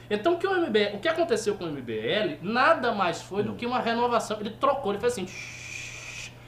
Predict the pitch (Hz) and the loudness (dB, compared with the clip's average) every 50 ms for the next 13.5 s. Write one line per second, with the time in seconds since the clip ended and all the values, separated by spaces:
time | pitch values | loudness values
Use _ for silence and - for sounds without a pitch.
0 | - - - - 214 240 - - - 220 208 185 190 196 208 220 233 247 240 233 | -20 -12 2 6 6 6 6 4 0 2 2 4 6 8 10 12 12 12 10 8
1 | 233 233 208 208 208 208 202 190 - - 170 165 170 175 175 175 180 180 185 190 | 6 4 0 0 0 -2 -2 -2 -2 0 0 2 4 4 4 4 4 4 4 4
2 | 196 214 233 233 226 - - - - - - - 226 233 240 240 269 254 - 269 | 6 6 6 4 2 -2 -10 -16 -18 -18 -8 -2 2 2 4 4 2 0 -4 -10
3 | 247 - - 220 220 240 254 277 277 226 214 208 208 208 - - - - - - | -12 0 6 8 8 8 6 4 0 0 0 0 0 0 -4 -8 -18 -18 -10 -6
4 | 240 220 277 370 381 381 339 370 392 349 214 214 233 220 - - - - - 277 | 0 2 4 4 4 2 0 0 0 2 2 2 2 0 -2 -8 -14 -6 0 2
5 | 311 320 302 302 330 381 359 415 415 - 381 370 370 381 370 359 403 403 - 440 | 2 4 4 2 0 0 2 0 -2 0 0 2 2 2 2 0 0 0 -2 -2
6 | 440 415 427 - 185 220 247 311 311 - - - - - - - - - 320 370 | -2 0 -2 0 0 -2 -2 -4 -6 -8 -12 -16 -18 -20 -20 -12 -4 -2 0 0
7 | 359 349 - 370 370 - 392 403 - 392 370 403 403 370 320 330 359 359 381 403 | 0 0 -2 -4 -6 -4 -6 -6 -6 -4 -4 -4 -4 -4 -2 0 2 4 6 6
8 | 415 427 427 415 415 403 254 202 240 294 302 - - - 302 - - 285 277 262 | 6 6 6 4 4 4 2 2 0 -2 -4 -6 -8 -8 -8 -8 -8 -8 -8 -8
9 | - 254 - - 254 240 247 240 226 202 170 156 214 247 240 - - - 233 247 | -8 -8 -4 -2 -2 -2 0 0 -2 -2 -2 -2 -2 -4 -4 -6 -8 -6 -4 -4
10 | 233 214 190 214 220 214 202 - 202 202 202 220 269 285 294 302 294 233 240 202 | -2 0 4 4 4 4 4 2 -4 -6 -6 -6 -6 -6 -4 -6 -6 -6 -6 -6
11 | 208 196 156 135 127 123 127 156 180 190 - - - - - - - 196 202 202 | -6 -6 -6 -8 -8 -8 -8 -10 -10 -12 -14 -18 -18 -20 -16 -6 0 2 2 2
12 | 208 - 208 196 202 - 202 208 220 202 202 226 240 240 226 208 - 185 170 156 | 2 2 -2 -2 -2 -4 -4 -2 -2 0 2 4 4 2 2 -2 -4 -2 -2 -2
13 | 147 139 131 135 151 160 165 185 190 - | -2 -4 -6 -4 -2 -2 -2 -2 -2 -6